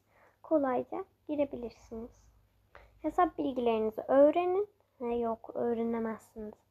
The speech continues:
Ee, şimdi önceki adınız neyse onun baş harfini yazın. Orada işte bir şey çıkacaktır. Neyse, videomuza geçelim o zaman.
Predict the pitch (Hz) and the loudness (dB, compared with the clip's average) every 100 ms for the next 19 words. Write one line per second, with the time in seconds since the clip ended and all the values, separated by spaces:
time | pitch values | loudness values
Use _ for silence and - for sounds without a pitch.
0 | _ _ _ _ - - - 180 123 - | _ _ _ _ -20 -20 -8 -4 -4 -6
1 | _ _ _ _ _ _ _ _ _ - | _ _ _ _ _ _ _ _ _ -2
2 | 330 302 - 277 339 359 392 392 311 294 | 2 4 2 4 4 4 2 4 4 4
3 | 330 370 359 392 392 - - 339 349 320 | 2 4 4 4 4 0 0 4 6 6
4 | 330 381 359 359 339 370 359 370 370 320 | 4 2 -4 -2 -2 0 2 2 4 6
5 | 320 349 359 - - - _ - - 285 | 6 4 -4 -6 -20 -20 _ -10 -6 -2
6 | 277 - 311 294 - - 247 233 - 320 | -4 0 -2 -2 -8 -10 -8 -8 -8 -4
7 | 339 349 311 - 330 370 - 302 277 269 | 0 0 -2 -4 -8 -8 -8 -6 0 0
8 | 262 269 359 - - 294 - 294 254 247 | -2 -4 -8 -8 -14 -10 -6 -2 -2 -2
9 | 240 240 240 240 | -4 -4 -4 -8